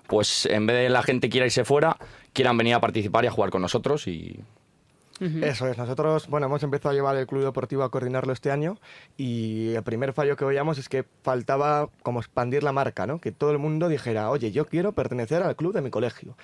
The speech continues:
Speaker 2: Incluso gente de fuera, que ya tenemos varios alumnos de otros colegios que por diferentes motivos no tienen deporte en su cole y también se animan a, a venir a nuestro club. Y se nos ocurrió esta idea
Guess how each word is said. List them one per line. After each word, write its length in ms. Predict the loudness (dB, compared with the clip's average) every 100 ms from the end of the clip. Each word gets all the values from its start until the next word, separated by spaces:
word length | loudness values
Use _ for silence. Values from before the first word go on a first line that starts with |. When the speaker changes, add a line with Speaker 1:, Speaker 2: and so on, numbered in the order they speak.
| -16 -8
Speaker 2:
Incluso 360 | -6 -2 -2
gente 240 | 0 0 2
de 100 | 2
fuera, 280 | 2 0
que 120 | 0 -2
ya 80 |
tenemos 460 | -2 -2 -2 -4 -6
varios 680 | -2 0 0 0 0 -2 -6 -20 -14 -4
alumnos 340 | -2 0 -2
de 80 | -2
otros 200 | -2 -2
colegios 400 | -2 0 -2 -4
que 180 | -6 -8 _ _ _ -6
por 140 | -4
diferentes 340 | -2 -4 -2 -2
motivos 380 | 0 0 0
no 120 | 0 0
tienen 200 | 0 0
deporte 360 | 0 -2 -2
en 100 | -4
su 120 | -4
cole 240 | -2 0 0
y 40 |
también 260 | -2 -4 -4
se 80 | -2
animan 300 | -2 -2 -4
a, 240 | -4 -6
a 180 | -6 -4
venir 160 | -4 -4
a 40 |
nuestro 260 | -4 -6 -4
club. 180 | -2 -4 -12 -20 -20 -8
Y 600 | -6 -4 -2 -4 -4 -4 -4
se 80 |
nos 140 | -2 -2
ocurrió 240 | -2 -2
esta 180 | 0 2
idea 260 | 2 2